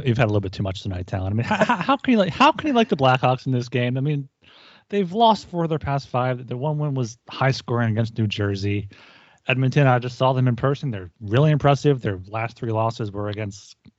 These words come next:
Carolina, Tampa Bay, and Edmonton. Chicago is not those teams, so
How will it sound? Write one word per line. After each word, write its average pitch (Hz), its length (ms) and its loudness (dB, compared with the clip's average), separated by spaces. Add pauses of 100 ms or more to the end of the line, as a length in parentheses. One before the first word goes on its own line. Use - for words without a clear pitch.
(140)
Carolina, 113 500 -2
Tampa 107 260 -6
Bay, 104 180 -2
and 104 80 -6
Edmonton. 127 580 2 (500)
Chicago 208 440 2
is 135 240 0
not 113 240 0
those 110 200 -2
teams, 107 400 -4
so 104 400 -2